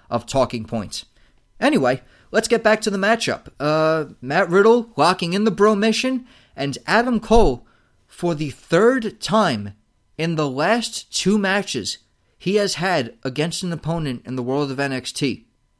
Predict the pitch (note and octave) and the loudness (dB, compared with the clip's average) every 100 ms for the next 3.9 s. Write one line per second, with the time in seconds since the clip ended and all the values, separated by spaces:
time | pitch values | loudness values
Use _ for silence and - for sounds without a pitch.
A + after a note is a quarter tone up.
0 | _ _ - G#3+ A3+ G3 D#3+ - B2 A#2+ | _ _ -2 -2 0 0 0 -2 -2 -2
1 | - _ _ _ _ _ _ D3+ - E3 | -6 _ _ _ _ _ _ -4 -2 -4
2 | D#3+ D3 A#2+ - D#3 G#3 - E3+ C3+ C#3 | -2 -4 -6 -6 -2 -2 -2 -8 -4 -2
3 | A#2+ C3+ C#3 B2+ A2+ - C#3+ G3 - | -2 -4 -2 -4 -4 -4 -2 -2 -4